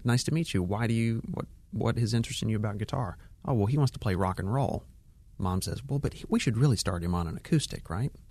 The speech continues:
"No, we should let him play rock and roll because that's why you're here." Um, and if, if we get something that fits well and the kid's already fired up about it, then,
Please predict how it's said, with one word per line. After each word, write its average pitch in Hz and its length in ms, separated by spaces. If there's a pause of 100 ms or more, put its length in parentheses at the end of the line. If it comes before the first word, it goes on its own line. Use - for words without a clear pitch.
(880)
"No, - 320 (640)
we 92 80
should - 220 (240)
let 95 120
him 110 120
play 110 140
rock 123 220
and 120 120
roll 175 200
because - 320
that's - 200
why 104 180
you're 101 200
here." - 480 (360)
Um, 90 400 (640)
and 98 420 (100)
if, - 200
if - 160
we 113 100
get - 240 (380)
something 123 320
that 95 140
fits - 320
well 135 380 (380)
and 95 200
the 98 40
kid's 151 220
already 147 140
fired 117 300
up 104 120
about 90 280
it, 98 100 (800)
then, 107 460